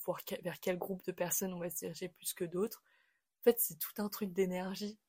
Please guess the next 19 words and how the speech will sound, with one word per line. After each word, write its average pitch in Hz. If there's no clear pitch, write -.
mais 180
réellement, 190
hein, 208
je 190
sais, 208
ça 190
sonne 180
un 180
petit -
peu -
gourou, 196
développement 180
personnel, 196
tout 202
ce -
que -
vous 180
voulez, 180
mais 180